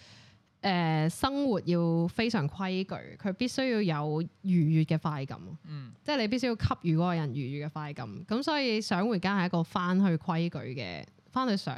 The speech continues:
Speaker 1: 態嘅一個正常嘅感情，但係佢就係要留低一個線索，就係一，一條貓尾，等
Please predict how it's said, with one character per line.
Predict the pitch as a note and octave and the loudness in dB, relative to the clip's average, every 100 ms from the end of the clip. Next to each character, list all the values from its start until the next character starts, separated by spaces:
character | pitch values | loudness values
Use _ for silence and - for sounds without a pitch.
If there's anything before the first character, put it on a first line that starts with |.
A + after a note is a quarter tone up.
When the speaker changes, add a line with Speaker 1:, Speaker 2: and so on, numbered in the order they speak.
| - | -8
Speaker 1:
態 | - D#3 D3 | -8 -4 -4
嘅 | D3+ D3 | -2 -2
一 | F3 | -2
個 | D#3+ D3 D3 - - - - - | 0 0 -2 -6 -20 -20 -20 -8
正 | - F3 E3+ | 2 4 6
常 | E3+ C3+ | 4 2
嘅 | E3 | 0
感 | C3+ C#3+ | -2 -2
情， | A3+ F3 C#3+ | 0 0 0
但 | E3+ | 2
係 | F3+ | 2
佢 | |
就 | F3 | 2
係 | E3 D#3+ D3+ | 2 2 2
要 | D#3 D#3 | 2 2
留 | D#3+ - - - | 2 -2 -6 -2
低 | G3+ G3 G3 G3 G3+ | 0 2 2 2 0
一 | |
個 | G#3+ F3+ D#3 D3+ | 0 0 2 2
線 | D#3 - F3 D#3 D#3+ | 0 0 4 4 4
索， | F3+ D3 D#3+ | 2 -2 -2
就 | D3 | -4
係 | D3+ G3+ - - | -2 -4 -6 -4
一， | |
一 | A3 | 0
條 | C3+ | 0
貓 | D#3+ E3 | 0 0
尾， | D#3 D#2 - - _ _ _ _ _ _ _ _ | -2 -6 -14 -20 _ _ _ _ _ _ _ _
等 | F#3+ | 0